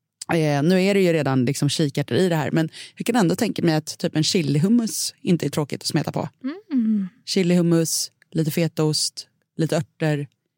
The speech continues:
Speaker 1: kanske en korianderkvist.
Speaker 2: Jättegott.
Speaker 1: Alltså, du kan nästan använda dem som ett wrapbröd, typ.
Speaker 2: Mm.
Speaker 1: Släng på lite goda grejer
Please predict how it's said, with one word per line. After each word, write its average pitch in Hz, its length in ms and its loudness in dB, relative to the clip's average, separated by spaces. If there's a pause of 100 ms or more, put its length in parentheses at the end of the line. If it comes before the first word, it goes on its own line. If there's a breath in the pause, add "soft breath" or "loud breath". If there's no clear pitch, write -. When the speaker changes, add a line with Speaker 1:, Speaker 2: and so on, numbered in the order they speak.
(360)
Speaker 1:
kanske 156 160 -8
en 143 60 -10
korianderkvist. 165 840 -2 (1200)
Speaker 2:
Jättegott. 226 360 -4
Speaker 1:
Alltså, 202 180 2
du 196 160 2 (140)
kan 214 140 0
nästan 214 240 2
använda 196 240 2
dem 185 80 2
som 190 140 2
ett 165 100 -2
wrapbröd, 180 920 -4 (180)
typ. - 240 -4
Speaker 2:
Mm. 269 480 2 (840 loud breath)
Speaker 1:
Släng 196 320 0
på 220 300 0 (460)
lite 175 180 0
goda 156 220 2
grejer 156 400 2